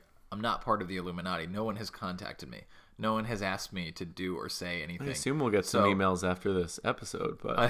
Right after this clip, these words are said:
Speaker 1: yeah, I'm hoping.
Speaker 2: Not
Speaker 1: Fingers
Speaker 2: yet.
Speaker 1: crossed. Fingers crossed. Like, if we had, if we had to make a, like, uh, an agreement with the dark, with the dark power to, like, get, like,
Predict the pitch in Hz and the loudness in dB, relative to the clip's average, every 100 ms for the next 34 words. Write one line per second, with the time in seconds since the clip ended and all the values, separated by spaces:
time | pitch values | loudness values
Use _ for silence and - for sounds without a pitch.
0 | 104 110 104 95 135 - 120 127 90 104 | 2 0 0 0 -2 -4 -2 2 6 6
1 | 107 80 85 - 127 123 - 76 - - | 6 4 0 -6 -6 -6 0 0 0 -10
2 | - _ - - 156 160 214 226 190 190 | -18 _ -18 -4 0 4 4 4 2 0
3 | 247 240 220 185 165 123 127 - - - | 0 2 2 2 2 4 2 2 -16 -20
4 | - - - _ - 110 92 65 113 104 | -20 -20 -20 _ 0 2 2 0 0 2
5 | 104 98 98 95 90 92 - - - - | 0 0 -2 -2 0 0 -2 -14 -18 -10
6 | 101 104 95 92 92 - 80 80 78 85 | -8 -4 -2 0 -2 0 0 0 -4 -6
7 | 82 - 175 - 90 90 | -6 -4 -4 -4 -6 -10